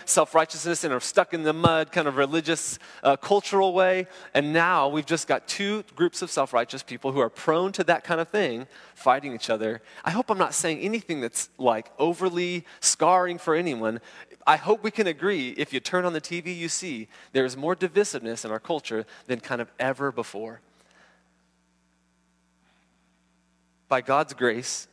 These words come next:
there is a solution. When I said that all theology should be doxology, I'm hoping that this is kind of like the two-thirds ha-, halftime, uh, break, where we can now just talk about what are the things about Christianity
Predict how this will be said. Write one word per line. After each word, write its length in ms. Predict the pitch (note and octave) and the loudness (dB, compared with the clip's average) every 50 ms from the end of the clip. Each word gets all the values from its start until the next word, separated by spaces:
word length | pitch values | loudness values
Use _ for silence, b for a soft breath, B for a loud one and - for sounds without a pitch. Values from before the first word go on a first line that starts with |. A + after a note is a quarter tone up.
| _ - | _ -8
there 160 | A#2+ A#2+ A2 | -4 -4 -2
is 140 | A2+ A#2 A2+ | -2 -4 -6
a 60 | A#2 | -8
solution. 500 | - - G#2+ G#2 G2+ G2+ - - G2 G#2+ _ _ _ _ _ _ _ _ _ _ _ _ _ _ _ _ - | -10 -8 -8 -8 -8 -8 -10 -12 -14 -16 _ _ _ _ _ _ _ _ _ _ _ _ _ _ _ _ -2
When 140 | B2 B2+ C#3 | 0 2 4
I 60 | D3+ | 4
said 200 | C#3+ - E3 D3+ | 4 2 2 4
that 80 | - C#3+ | 6 6
all 140 | C#3 C#3 | 6 6
theology 460 | - - C#3+ B2+ B2+ C#3 D3 C3 C#3+ C#3 | 4 2 2 4 4 4 2 0 -2 -4
should 300 | - - D3 D3 C3+ A#2 | -2 0 0 0 0 0
be 80 | C3+ | 0
doxology, 760 | B2+ - B2 A#2+ - - - C3 B2+ C#3 C#3+ C3 C#3 C#3+ D3 - B B B B B | 4 6 6 4 4 2 4 4 4 4 2 0 -2 -4 -4 -4 B B B B B
I'm 120 | C3+ C3+ | 2 4
hoping 280 | C3+ D3+ E3 - F#3+ E3+ | 6 4 4 4 2 -2
that 100 | C3+ A#2+ | 0 -2
this 160 | C#3+ C#3 - | 0 -2 -2
is 80 | C#3 | -4
kind 180 | - - D3 C3+ | -2 0 2 2
of 120 | C#3 B2 | 2 6
like 340 | B2+ C3+ C3 B2+ - - - B B B B B B | 6 6 4 4 0 -10 -20 B B B B B B
the 160 | A#2+ B2+ B2 | 2 2 2
two-thirds 920 | A#2+ - - - D#3 D3+ C#3 - - D3+ D3 C#3+ C#3 C3+ - - - - - - | 2 2 -2 -2 -2 -2 -2 0 2 2 2 2 0 -2 -4 -4 -4 -4 -6 -6
ha-, 160 | C3+ C#3+ C#3+ - - | 0 0 0 0 0
halftime, 640 | - D#3+ D#3 D#3 - - E3 D3+ D3 C#3+ D3 D3 C#3 - _ _ _ _ _ - | 4 4 4 4 4 0 0 0 0 0 -2 -8 -12 -14 _ _ _ _ _ 0
uh, 220 | B2+ C3 B2 A#2 A2+ | 2 4 4 2 0
break, 460 | A2+ - D3 C#3+ E3 F3 - - - B B B B B B B | 2 4 4 4 4 0 -4 -12 -20 B B B B B B B
where 140 | B C#3+ C#3 | B 2 2
we 100 | C#3 D#3+ | 2 2
can 180 | - - F3+ C#3+ | 2 4 2 4
now 200 | C#3 C#3+ D3 D3 | 4 4 2 2
just 200 | C#3 C#3+ - - | -2 -4 -4 2
talk 220 | - C3+ C#3 - | 2 2 2 2
about 300 | C#3+ B2+ B2 A2 A2+ - - B B B B | 0 2 4 4 2 0 -4 B B B B
what 180 | - B2+ D#3+ G3 | 0 2 2 2
are 80 | A3+ | 2
the 140 | G#3+ A3+ G3+ | 0 0 -2
things 280 | - - D3+ D3 D3 C#3+ | -2 -2 -4 -4 -4 -4
about 240 | C3 A#2 A2+ G2+ | 0 0 0 0
Christianity 840 | - - C3+ B2+ - - A#2+ A#2 A#2 A#2+ A#2 A2 G2+ G2+ G2+ A2 | -2 -6 -6 -6 -6 -6 -4 -2 -2 -2 -2 -4 -6 -8 -10 -10